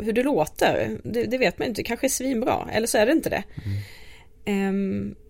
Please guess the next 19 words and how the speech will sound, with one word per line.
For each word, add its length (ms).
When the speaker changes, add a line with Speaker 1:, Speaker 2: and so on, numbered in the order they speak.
Speaker 1:
jag 440
tycker 400
det 100
är 40
viktigare 540
att, 320
att 240
musikens 640
värde 680
<laughs> 260
av 220
de 160
som 120
faktiskt 320
försöker 320
försörja 500
sig 140
på 120
musik, 560